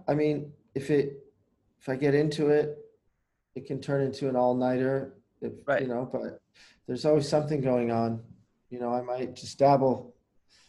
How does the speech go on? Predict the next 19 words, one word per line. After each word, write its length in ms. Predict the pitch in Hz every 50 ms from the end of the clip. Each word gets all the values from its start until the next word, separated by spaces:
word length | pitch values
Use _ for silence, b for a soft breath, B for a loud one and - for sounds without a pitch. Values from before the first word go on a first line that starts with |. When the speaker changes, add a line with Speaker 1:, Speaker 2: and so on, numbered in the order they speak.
| b b b _ -
Speaker 1:
I 60 | 117 123
might 240 | 131 135 143 143
think, 280 | 143 - 147 139 135 139
"Oh, 140 | 139 139 139
I 200 | 135 131 131 135 - - - _ -
need 200 | 131 135 139 139
to, 100 | - - - - _ _ -
you 100 | 127 123
know, 320 | 127 120 120 120 - - _ _ _ _ _ _ _ _ _ _ -
I 60 | - 113
wanna 220 | 113 117 117 113
do 180 | 113 127 127 117
a 40 |
really 220 | 113 117 117 117 113 113 -
cool 260 | - 127 120 120 120
analog 360 | 117 113 117 117 113 113 113 113
synth 360 | - - - 123 120 110 -
thing," 300 | - 123 120 120 117 117
or, 160 | 113 110 110